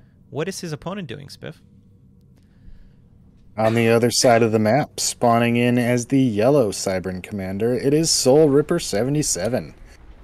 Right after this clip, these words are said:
Speaker 2: And he has started off with an eco focus on his build, and he has opened with a land factory instead of air.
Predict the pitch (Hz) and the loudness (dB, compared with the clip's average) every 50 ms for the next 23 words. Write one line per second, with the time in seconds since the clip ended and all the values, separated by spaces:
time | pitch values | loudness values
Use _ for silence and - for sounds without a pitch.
0 | - - 101 107 110 110 101 139 147 147 147 143 - - 156 143 143 143 135 120 | -20 -14 -10 -8 -8 -4 -2 0 2 2 2 0 0 0 2 2 4 4 2 2
1 | 123 127 135 135 - - - 135 - - - 110 104 101 104 - - - - - | 2 2 0 -2 -8 -8 -6 -6 -6 -4 -6 -6 -6 -8 -8 -12 -16 -20 -20 -14
2 | - - 170 185 - - 190 143 120 - - 123 110 104 - 101 101 104 - - | -6 -2 -2 -2 0 2 2 0 0 0 -2 -2 -2 -2 -2 -4 -6 -6 -4 -4
3 | 110 104 101 98 95 - - 110 104 104 104 104 101 90 - 110 107 104 95 - | -4 -4 -6 -6 -10 -6 -4 -2 -2 0 0 -2 -4 -6 -8 -10 -10 -10 -10 -8
4 | 123 120 117 107 101 - - - - - 123 127 - 139 131 127 127 - - 127 | -6 -4 -4 -4 -6 -8 -12 -12 -8 -6 -6 -4 -2 -2 -2 -2 -2 -2 -2 -4
5 | 127 117 101 87 92 104 120 127 127 117 95 - - - 104 90 87 - - - | -4 -4 -4 -4 -2 0 0 2 2 0 -2 -4 -4 -4 -2 -2 -4 -6 -10 -10
6 | 90 87 87 80 78 - 98 101 95 - - - 113 104 110 117 107 - - 120 | -8 -8 -8 -8 -10 -10 -8 -8 -6 -6 -2 -2 0 0 0 -2 -2 -2 0 2
7 | 123 104 82 - | 2 2 2 -2